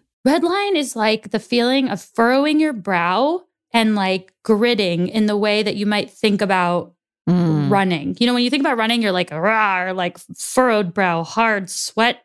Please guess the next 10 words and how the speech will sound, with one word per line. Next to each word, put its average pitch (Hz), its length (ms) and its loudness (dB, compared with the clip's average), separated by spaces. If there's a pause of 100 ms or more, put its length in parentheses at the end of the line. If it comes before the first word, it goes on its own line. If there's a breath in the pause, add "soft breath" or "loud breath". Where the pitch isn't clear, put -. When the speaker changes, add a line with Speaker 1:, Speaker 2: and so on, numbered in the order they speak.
(120)
Speaker 1:
difficult. - 560 -4
And, 220 120 0
like, 202 260 -2
with 214 200 -4
this, 277 300 0
you 247 80 0
have 214 140 -2
to 226 140 -2
feel 214 480 -2
like 180 360 -2